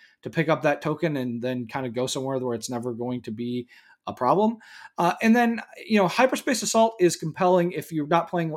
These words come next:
if you have a, a decent medium ship or even, like, a demolisher type of ship, where if you get a chance to, if they take hyperspace assault and you have demolisher and you put demolisher in the back of, of, you know, the enemy's fleet, they're toast. Like, it's real, real bad.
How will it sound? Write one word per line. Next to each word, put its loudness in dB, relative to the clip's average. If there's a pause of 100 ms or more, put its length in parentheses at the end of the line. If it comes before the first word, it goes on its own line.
if -6
you 0
have 2
a, 2
a -4
decent -4
medium -2
ship -2 (400)
or 4
even, 2
like, 4
a 0
demolisher 4
type -2
of -4
ship, -2 (360)
where 2
if -6 (280)
you -2
get 8
a 4
chance -2
to, -4
if -12
they 6
take 0
hyperspace 2
assault -2
and -8
you -2
have -2
demolisher 0
and -2
you -4
put -6
demolisher 0
in 0
the -2
back 0
of, -6 (140)
of, -2 (420)
you 2
know, 4
the 0
enemy's 0
fleet, 2
they're 2 (160)
toast. -4
Like, -6
it's -10
real, -4
real -6
bad. -10